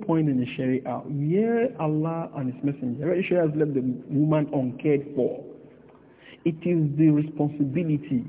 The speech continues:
both religious and legal, in a place where the Sharia is being used, that women should be, they should be taken care of. When she's a daughter, it is the responsibility of her father to take care of her. When she's a wife, it is the responsibility of the husband to take care of her.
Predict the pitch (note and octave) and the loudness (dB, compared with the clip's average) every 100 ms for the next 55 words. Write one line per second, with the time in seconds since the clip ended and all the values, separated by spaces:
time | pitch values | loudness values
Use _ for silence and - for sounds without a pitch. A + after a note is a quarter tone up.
0 | - - - - C#3+ F#3 G3+ D3+ D3 D3+ | -8 -18 -20 -12 2 4 6 4 6 6
1 | D3 D3+ D#3+ D3+ C#3 B2+ D3+ D3+ E3 B2+ | 4 2 0 -2 -2 0 0 4 4 4
2 | C3 C3 B2+ F3+ F3 D3+ D3 C#3 - C#3+ | 2 2 2 4 4 4 2 2 2 2
3 | B2+ C#3 C#3 C3+ C#3+ C#3+ A#2 G2 - - | 4 4 4 2 2 4 2 -2 -12 -16
4 | - C#3 C3+ C3 - - - - - - | -10 0 2 2 -2 -16 -18 -18 -18 -14
5 | - C#3 C#3 F3 F3+ F3 E3+ C#3+ B2 - | -8 -2 2 4 4 2 0 -2 -2 -4
6 | - - B2+ B2 - C3 A#2+ C#3+ C#3+ C#3+ | -10 -2 -2 0 -2 -4 -2 0 0 0
7 | C#3 B2 B2 C#3 - - - - - B2+ | -2 -2 -4 -8 -16 -20 -20 -10 -2 0
8 | - A#2 A#2+ A#2 D3+ E3 F3+ F#3+ C3+ A#2+ | 0 0 -2 0 0 2 0 -2 -4 -4
9 | A#2+ - B2+ D#3+ D3 A#2+ - D3+ C3+ C#3 | -4 -4 -4 0 0 -2 -2 -2 0 -2
10 | C#3+ C3+ B2 A#2+ A#2 - - - - C#3 | -2 -2 0 -2 -2 -6 -16 -20 -8 -2
11 | B2+ B2 B2 B2 D#3 F3+ E3+ - B2+ B2+ | 0 2 4 4 2 2 -2 -2 0 0
12 | B2 - C3+ E3 D3+ C#3 C3+ C3+ C3 C#3 | -2 -2 -2 0 2 2 2 0 0 -2
13 | C#3 B2 B2 - | 0 0 0 -4